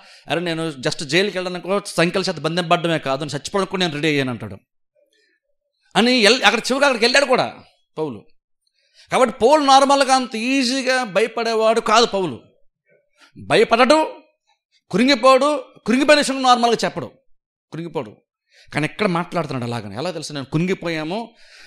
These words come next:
బ్రతుకుతామన్న ఆశ మాకు లేదంటున్నాడు." "నేను బాగా కృంగిపోయాను, బలహీనం అయిపోయాను" అన్-, అంటున్నాడు. దాన్ని బట్టి ఆలోచించండి, ఎ-, ఎలాంటి వాడు ఈ మాటలు అంటున్నాడు ఒకసారి ఆలోచిస్తే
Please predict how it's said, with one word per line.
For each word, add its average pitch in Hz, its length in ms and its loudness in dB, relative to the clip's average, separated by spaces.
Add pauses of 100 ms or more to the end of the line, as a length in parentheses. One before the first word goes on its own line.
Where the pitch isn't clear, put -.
(240)
బ్రతుకుతామన్న 233 720 4
ఆశ 247 300 4
మాకు 254 220 2
లేదంటున్నాడు." 147 460 -4
"నేను 120 380 -16
బాగా 139 220 -4
కృంగిపోయాను, 151 600 -10
బలహీనం 135 280 -6
అయిపోయాను" 120 340 -10
అన్-, 110 180 -14
అంటున్నాడు. 107 340 -14 (380)
దాన్ని 180 180 0
బట్టి 202 80 4
ఆలోచించండి, 190 480 -2
ఎ-, 127 580 -10
ఎలాంటి 233 400 2
వాడు 269 200 4
ఈ - 20 2
మాటలు 233 300 -2
అంటున్నాడు 208 220 -6
ఒకసారి 180 240 -4
ఆలోచిస్తే 170 640 -6